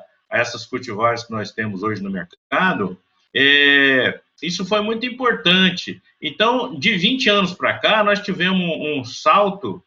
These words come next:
em, em genética e melhoramento, não só do milho, mas de outras culturas também, mas no, no nosso caso aqui é o milho. Então, nós tivemos aí, é, é, aumentos expressivos a cada ano que passava, é, com relação à produtividade do milho.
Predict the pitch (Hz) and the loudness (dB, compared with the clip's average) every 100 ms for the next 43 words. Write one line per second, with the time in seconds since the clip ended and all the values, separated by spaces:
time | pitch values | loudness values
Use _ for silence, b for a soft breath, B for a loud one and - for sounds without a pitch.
0 | _ _ 135 143 135 117 110 90 117 117 | _ _ -4 0 -2 -2 -6 -8 -10 -8
1 | 110 104 98 90 131 123 165 175 - 143 | -8 -8 -8 -2 -2 2 0 0 -2 -2
2 | 131 131 113 113 135 _ - 196 190 - | 0 0 0 -2 -6 _ -2 0 0 -4
3 | 104 165 262 - 226 196 165 196 180 156 | -6 -2 -2 0 0 0 0 0 0 -2
4 | 139 180 180 147 127 113 139 131 127 104 | -2 -2 -2 -8 -10 -8 -6 -6 -6 -4
5 | 156 160 139 - _ - 127 - 127 120 | -2 -2 -2 -4 _ -8 -8 -6 -4 -4
6 | - - 113 98 101 101 98 156 202 113 | -4 -2 -2 -4 -6 -6 -2 0 2 0
7 | - b b _ 127 139 202 208 208 202 | -8 b b _ -4 0 4 4 4 0
8 | 170 190 196 170 151 180 220 220 b b | 2 2 4 4 4 4 2 0 b b
9 | - 147 147 139 - 139 127 156 156 196 | 0 2 4 2 2 2 2 2 2 0
10 | 185 175 214 - 247 - - 196 226 156 | 0 0 0 -4 -6 -6 -6 -4 -4 -4
11 | 143 139 214 247 247 180 208 196 151 - | -6 -2 -2 0 2 4 4 4 0 -4
12 | 131 120 - 156 220 185 101 - _ _ | 0 0 2 0 2 0 -2 -6 _ _
13 | 127 135 135 135 131 127 113 113 151 160 | 0 2 4 4 4 2 0 -4 -4 0
14 | 180 170 - 156 180 170 151 147 135 135 | 2 2 2 0 2 2 4 2 0 -4
15 | - 190 202 190 196 196 220 196 143 107 | -4 -6 -6 -2 -2 -2 -4 -2 -2 -2